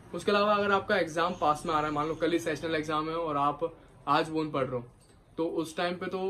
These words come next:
मैंने उसके लिए भी तुम्हारे लिए बहुत easy कर दिया काम। मैंने क्या कर रखा है, Short revision video बना रखी है, मतलब reels।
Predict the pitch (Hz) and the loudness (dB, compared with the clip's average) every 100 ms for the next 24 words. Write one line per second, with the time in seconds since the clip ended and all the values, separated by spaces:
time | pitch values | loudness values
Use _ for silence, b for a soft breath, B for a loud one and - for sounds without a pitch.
0 | 185 165 175 175 - 185 180 185 180 165 | -2 -4 -4 -6 -4 -2 0 -2 0 -2
1 | 165 175 135 151 165 - 156 165 170 156 | -2 -4 -2 -4 -4 -4 -4 0 -2 0
2 | 160 151 143 156 - 156 170 185 180 175 | -2 -2 -4 -4 -6 -4 -2 -2 -2 -4
3 | 170 180 180 170 160 190 196 165 165 165 | -2 -6 -2 0 2 0 -2 0 0 0
4 | 175 190 175 170 143 131 123 127 135 156 | -2 -2 -2 0 -2 -2 -2 -4 -2 -2
5 | 143 139 123 | 2 0 -2